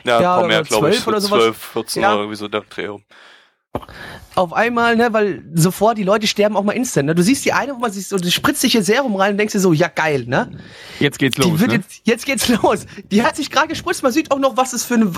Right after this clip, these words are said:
Speaker 2: wie sie dann aussieht, wenn sie voll, äh, verwandelt ist. Aber das Vieh reißt dann einfach in der Mitte durch.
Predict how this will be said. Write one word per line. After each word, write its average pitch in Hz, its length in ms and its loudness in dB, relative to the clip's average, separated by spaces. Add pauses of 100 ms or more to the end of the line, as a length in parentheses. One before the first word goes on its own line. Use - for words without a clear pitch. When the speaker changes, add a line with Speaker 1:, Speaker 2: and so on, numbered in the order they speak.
Speaker 2:
wie 208 160 4
sie 226 80 2
dann 208 140 2
aussieht, 254 340 0
wenn 254 100 0
sie 226 80 -4
voll, 233 220 0
äh, - 560 -2
verwandelt 214 400 0
ist. - 240 0 (360)
Aber 349 120 -2
das 349 160 -4
Vieh 381 180 2
reißt 330 300 0
dann 320 100 2
einfach 330 240 0
in 330 80 0
der 302 80 2
Mitte 349 240 -2
durch. 269 480 0